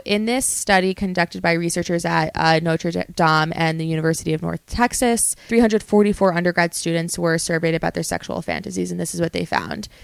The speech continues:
Fifty-two percent, uh, fantasize about being forced by a man. Thirty-two percent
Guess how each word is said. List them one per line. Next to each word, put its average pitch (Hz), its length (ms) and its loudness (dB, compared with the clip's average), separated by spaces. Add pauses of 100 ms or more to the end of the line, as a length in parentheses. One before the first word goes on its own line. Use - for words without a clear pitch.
(380)
Fifty-two 220 580 2
percent, 190 720 2 (120)
uh, 180 200 6
fantasize 170 640 -2
about 165 440 2
being 170 240 -2
forced 165 400 -2
by 165 140 2
a 160 100 -2
man. 170 580 -2
Thirty-two 202 480 0
percent 175 640 2